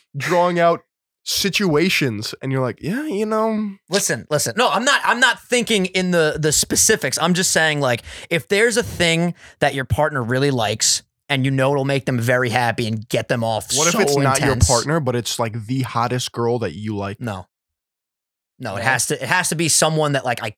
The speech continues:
Speaker 1: There's gotta be trust
Speaker 2: really
Speaker 1: there.
Speaker 2: care about and that
Speaker 1: But
Speaker 2: there's
Speaker 1: do-, but does there, though? Because it's just a poopy.
Speaker 2: Yeah, but, like,
Speaker 1: <laughs>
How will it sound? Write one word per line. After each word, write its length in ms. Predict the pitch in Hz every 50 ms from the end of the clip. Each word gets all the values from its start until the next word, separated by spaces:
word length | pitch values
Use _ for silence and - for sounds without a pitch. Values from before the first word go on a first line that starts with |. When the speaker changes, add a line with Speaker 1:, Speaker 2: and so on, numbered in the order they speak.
| _ _
Speaker 1:
There's 140 | 147 160 160
gotta 160 | 170 175 170
be 100 | 151 147
trust 360 | 120 123 160 151 151 139 135
Speaker 2:
really 220 | 156 175 180 180 147
Speaker 1:
there. 40 |
Speaker 2:
care 300 | 123 - - 151 156 160
about 220 | 156 139 147 139 139
and 100 | 139 139
that 80 | 131
Speaker 1:
But 100 | - 135
Speaker 2:
there's 120 | 135 127 113
Speaker 1:
do-, 160 | 170 170 175 - _ _
but 240 | 147 151 139 - _
does 240 | 127 120 127 127
there, 180 | 127 147 147 147
though? 200 | 139 151 156 165
Because 240 | - - - 131 117
it's 100 | 117 113
just 180 | 139 135 -
a 40 | 113
poopy. 460 | 107 - 135 131 127 - 113 107 123 _ _ _ - _ _ _ _ _ _ _ _ _ _ _ _ _ _ _ _ _ - - _ _ _ _ - - _ _ _ _ _ _ _ _ _ - 147
Speaker 2:
Yeah, 100 | 175 214 -
but, 120 | - - -
like, 180 | - 170 160 -
Speaker 1:
<laughs> 60 | -